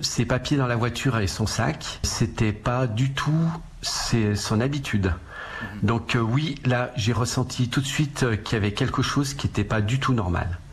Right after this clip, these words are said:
Speaker 2: Mhm.
Speaker 1: effectivement.
Speaker 2: Le, le jour, euh, où elle disparaît, euh, je l'ai dit dans le récit, vous, vous croisez Yves Chatin. Vous, vous vous souvenez de ce moment ?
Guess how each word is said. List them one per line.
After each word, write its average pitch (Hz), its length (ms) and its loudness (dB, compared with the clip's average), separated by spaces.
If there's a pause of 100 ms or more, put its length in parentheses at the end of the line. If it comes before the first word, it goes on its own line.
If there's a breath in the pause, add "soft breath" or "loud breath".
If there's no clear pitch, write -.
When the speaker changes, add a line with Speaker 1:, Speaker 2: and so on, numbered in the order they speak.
Speaker 2:
Mhm. 98 120 -6
Speaker 1:
effectivement. 101 680 0 (1200 loud breath)
Speaker 2:
Le, 131 180 0
le 156 200 2
jour, 147 580 0
euh, 131 100 4
où 139 260 2
elle 139 140 0
disparaît, 139 840 0
euh, 117 260 4
je 104 100 -2
l'ai 147 120 2
dit 151 180 0
dans 123 100 2
le 117 100 4
récit, 117 300 0
vous, 135 300 -2
vous 156 140 2
croisez 175 640 0 (100)
Yves 127 220 0
Chatin. 120 680 0
Vous, 113 160 -4
vous 127 200 0
vous 147 60 0
souvenez 170 340 2
de 180 60 -8
ce - 160 -2
moment ? 156 380 2